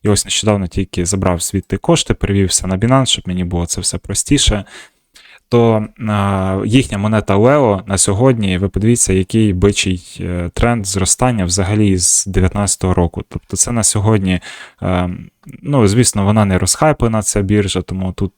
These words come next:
тримають здебільшого професійні інвестори, але оці всі падіння, вона дуже достойно себе поводила. Якщо подивитись, наприклад, на SafePal, це, е,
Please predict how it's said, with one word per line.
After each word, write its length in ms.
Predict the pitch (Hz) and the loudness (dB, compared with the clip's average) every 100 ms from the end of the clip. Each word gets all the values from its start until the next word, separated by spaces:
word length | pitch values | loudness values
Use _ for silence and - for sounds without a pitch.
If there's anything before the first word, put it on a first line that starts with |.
| _ | _
тримають 400 | - 95 90 90 | -4 0 0 0
здебільшого 380 | 95 95 - - | -2 -2 0 -2
професійні 440 | 101 104 - 107 | -4 -2 0 0
інвестори, 560 | 113 147 151 - 113 110 | 2 2 2 0 0 2
але 300 | 101 110 110 - - - - - | 2 4 2 -4 -16 -16 -12 -2
оці 220 | 113 - | 2 2
всі 200 | 113 - | 2 0
падіння, 540 | - 107 110 135 123 | 2 2 4 4 4
вона 380 | 98 101 104 104 82 | 0 2 2 2 -2
дуже 400 | 107 98 113 101 | -2 2 2 2
достойно 460 | 92 95 - 113 101 | 0 0 0 0 0
себе 300 | - 87 95 | 0 2 0
поводила. 600 | - 90 90 82 85 85 _ | 0 0 0 0 -4 -6 _
Якщо 260 | 98 95 123 | -4 -2 0
подивитись, 540 | - 107 117 - - | 2 4 4 4 -2
наприклад, 420 | 104 - 104 92 | -4 -4 -2 -2
на 120 | 98 98 | 0 0
SafePal, 680 | - 98 - - 143 143 | 0 0 -2 0 0 0
це, 220 | 127 - | 0 0
е, 160 | 90 85 | 0 -2